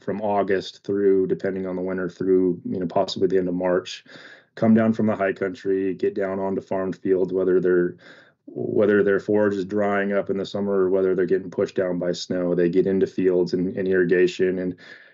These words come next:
they, they eat crops, they get into haystacks, they trample fields, run through fences, cause a variety of problems, um, that landowners have to deal with and that landowners then have to put through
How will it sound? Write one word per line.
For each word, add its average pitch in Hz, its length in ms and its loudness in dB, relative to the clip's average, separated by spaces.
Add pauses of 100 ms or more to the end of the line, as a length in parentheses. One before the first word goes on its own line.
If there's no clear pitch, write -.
(160)
they, 98 340 4 (100)
they 104 120 0
eat 104 260 -2
crops, 98 560 -4
they 92 140 -10
get 92 160 -8
into 95 160 -10
haystacks, 92 800 -6
they 95 100 -4
trample 90 460 -8
fields, 90 560 0
run 90 180 -2
through 95 160 -2
fences, 87 520 -2
cause 104 260 2
a 107 40 0
variety 98 360 2
of 92 80 0
problems, 87 720 -10
um, 90 400 -12
that 92 120 -4
landowners 95 440 0
have 95 160 0
to - 80 -20
deal 92 220 0
with 90 260 -2
and 80 100 -8
that 90 140 -8
landowners 92 420 -2
then 90 180 2
have 87 180 -6
to 87 100 -4
put - 280 -10
through 92 320 4